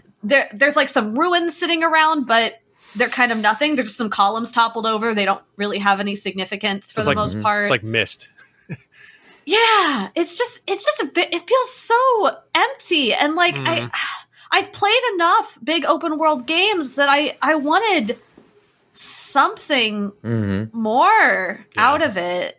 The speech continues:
Speaker 1: Um, and I'll also throw in kind of my other, my other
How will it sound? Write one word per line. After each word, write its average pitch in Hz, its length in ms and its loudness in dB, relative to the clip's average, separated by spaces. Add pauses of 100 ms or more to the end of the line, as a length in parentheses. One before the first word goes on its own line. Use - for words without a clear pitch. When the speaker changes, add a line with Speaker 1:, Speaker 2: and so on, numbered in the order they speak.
(160)
Speaker 1:
Um, 208 460 0 (180)
and 294 120 2
I'll 339 100 2
also 466 320 2
throw 339 200 0
in 277 120 0
kind 277 180 0
of 269 60 -2
my 247 160 2
other, 226 440 0
my - 160 -2
other 247 380 -2